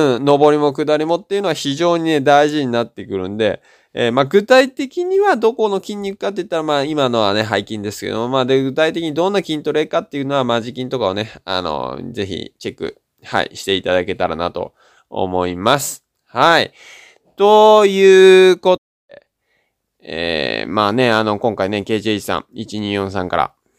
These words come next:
はい、質問いただきました。はい。えー、さ-、最初にもね、お話しさせていただきましたけども、今回ね、えーと、三月九日、二千二十一年三月九日、えー、今日は五月二日に収録しております。約二ヶ月。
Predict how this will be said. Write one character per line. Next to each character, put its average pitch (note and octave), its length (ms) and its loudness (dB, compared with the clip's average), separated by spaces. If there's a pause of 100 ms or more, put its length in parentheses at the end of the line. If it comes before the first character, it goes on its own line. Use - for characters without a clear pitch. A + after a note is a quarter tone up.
(140)
は B2 260 0
い、 - 140 -6
質 - 260 -14
問 G2+ 280 -2
い G2 80 -10
た G#2 120 -8
だ G2 140 -4
き F#2 140 -12
ま F#2+ 200 -4
し - 180 -12
た。 E2+ 260 -2 (380)
は A2 200 -2
い。 F#2 100 -6 (380)
え B2 640 2
ー、 - 0 -
さ-、 B2+ 100 -6 (160)
最 B2 160 -4
初 A#2+ 80 -2
に A#2 60 -2
も A2 80 -4
ね、 G#2+ 120 -2
お G#2 100 -2
話 A2 220 -4
し - 40 -14
さ A2 100 -4
せ G#2 140 -12
て A2 100 -8
い A2 80 -8
た A2 80 -2
だ A2+ 100 0
き A2+ 80 -8
ま A#2 140 -2
し A2 60 -12
た A#2+ 80 -6
け G#2+ 100 -4
ど G#2 60 -4
も、 G#2 80 -8
今 A2+ 120 -4
回 G#2+ 120 -2
ね、 G2 340 -2
え - 40 0
ー - 20 -14
と、 G2+ 100 -14
三 B2 280 2
月 G2+ 440 -2
九 D3+ 300 2
日、 D3+ 220 0 (100)
二 B2 100 -12
千 A#2+ 180 -6
二 A#2+ 80 -6
十 A2+ 100 -6
一 G#2 120 -10
年 G2 100 -6
三 A#2 200 -6
月 G#2+ 200 -6
九 B2 240 -2
日、 A#2 220 0 (400)
え A2+ 460 0
ー、 - 140 -20
今 B2+ 100 0
日 A#2+ 40 2
は A#2 120 4
五 A#2+ 120 0
月 A#2 260 0
二 A2 260 -8
日 C#3 80 -2
に B2 100 -2
収 B2+ 140 -4
録 A2+ 180 -2
し - 80 -14
て B2 80 -2
お A2+ 40 0
り A2+ 40 -4
ま A2 80 -4
す。 - 220 -16 (100)
約 G#2+ 580 -2
二 G#2+ 160 -10
ヶ B2 140 2
月。 - 380 -4